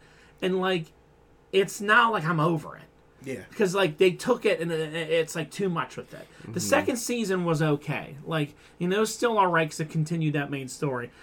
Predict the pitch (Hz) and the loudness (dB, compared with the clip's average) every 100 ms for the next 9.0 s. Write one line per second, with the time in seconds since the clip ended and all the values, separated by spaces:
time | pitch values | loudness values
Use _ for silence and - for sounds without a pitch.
0 | - - 185 226 226 165 - - 117 131 | -16 -8 -4 2 2 2 -2 -6 -6 -6
1 | - 185 - - 233 226 196 170 143 127 | -6 -6 -6 -2 0 0 0 0 0 0
2 | 147 - - 104 85 147 180 185 180 175 | -2 -4 -8 -8 -8 -2 0 0 0 0
3 | 151 - - - - - 220 208 190 185 | -4 -6 -20 -20 -14 -4 -2 0 0 2
4 | 185 165 156 - 165 147 - _ - 165 | 2 2 0 -4 -4 -6 -6 _ -8 -6
5 | 175 170 - 180 170 170 156 147 139 160 | -4 -8 -4 0 2 0 -2 -4 -4 -2
6 | 165 165 165 160 - - _ - - - | -2 0 -2 -2 -6 -20 _ -20 -18 -18
7 | - - 226 233 208 175 147 151 151 139 | -14 -4 2 2 2 2 2 2 2 2
8 | 143 135 131 135 117 113 - - 85 | 0 -2 -4 -8 -8 -8 -12 -14 -14